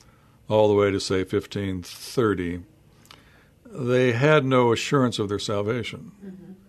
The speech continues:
Speaker 1: They couldn't, because they thought their sins were only, uh, forgiven up to their last confession. So they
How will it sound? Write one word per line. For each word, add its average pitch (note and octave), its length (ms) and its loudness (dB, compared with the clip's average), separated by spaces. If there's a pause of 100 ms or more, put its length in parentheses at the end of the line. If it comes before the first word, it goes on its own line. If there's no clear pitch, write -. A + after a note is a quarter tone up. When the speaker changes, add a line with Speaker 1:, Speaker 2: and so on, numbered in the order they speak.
(240)
Speaker 1:
They G#2+ 120 -2
couldn't, F#2+ 520 0
because G#2 360 -4
they G#2 120 -2
thought G2+ 300 -2
their G2+ 80 -4
sins A2 340 -4
were G2+ 160 0
only, G2 220 -6 (720)
uh, F#2+ 240 -2
forgiven G#2 480 0
up B2 240 -2
to G#2+ 260 -2
their G2 140 -2
last G2+ 340 -2
confession. - 560 -8 (1800)
So G2+ 840 0 (360)
they G#2 480 0